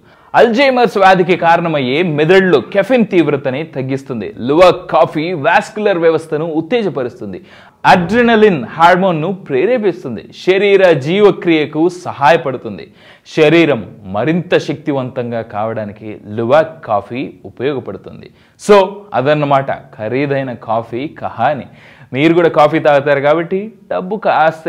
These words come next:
ఎక్కువగా ఉండి కొత్త టేస్ట్ కావాలనుకుంటే ఈ కాఫీని ట్రై చేయండి. However, ఈ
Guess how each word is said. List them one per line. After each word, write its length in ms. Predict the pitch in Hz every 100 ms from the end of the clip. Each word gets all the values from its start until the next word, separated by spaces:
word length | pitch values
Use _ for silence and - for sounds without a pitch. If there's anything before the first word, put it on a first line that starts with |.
| 131
ఎక్కువగా 360 | 127 143 139 139
ఉండి 140 | 120 113 - 139
కొత్త 180 | 131 139
టేస్ట్ 200 | 135 - 117
కావాలనుకుంటే 540 | 123 120 110 101 98 92 98 101
ఈ 20 | 101
కాఫీని 360 | 95 110 104 135 135
ట్రై 160 | 107 107
చేయండి. 240 | 101 87 - _ _ -
However, 300 | 127 143 117 -
ఈ 40 | 113